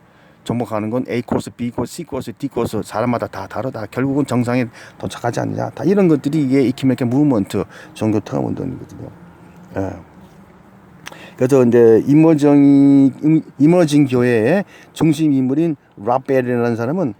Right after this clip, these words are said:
"The mystery is the truth." 미스테리가 트루스래. 신비주의가, 아, 진리라는 겁니다. 이게 뭐,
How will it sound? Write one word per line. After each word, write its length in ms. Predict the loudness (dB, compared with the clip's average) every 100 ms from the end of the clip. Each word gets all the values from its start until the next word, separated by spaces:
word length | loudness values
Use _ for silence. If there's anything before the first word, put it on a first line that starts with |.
| _ _ -4
"The 120 | 2
mystery 540 | 2 2 0 2 4
is 200 | 2 -2 -6
the 140 | -4 -2
truth." 400 | -2 -2 -2 -10 -14 _ _ _ _ -8
미스테리가 520 | -8 -4 -2 0 -2
트루스래. 520 | -2 -4 -6 -12 -16 -20 _ _ _ _ _ _ _ _
신비주의가, 880 | -12 -4 -2 0 -2 -4 -2 -2 -4 -10 _ _ _ _ _ _ -16
아, 280 | -16 -16 -20 -20 -20 _ _ -20 _ -20 -20 _ -20 -20 _ _ -20 -8
진리라는 540 | -2 0 0 0 -2
겁니다. 380 | -6 -12 -18 -20 -20 _ _ _ _ _ _ -20 -20 _ -6 2
이게 100 | 2
뭐, 200 | 2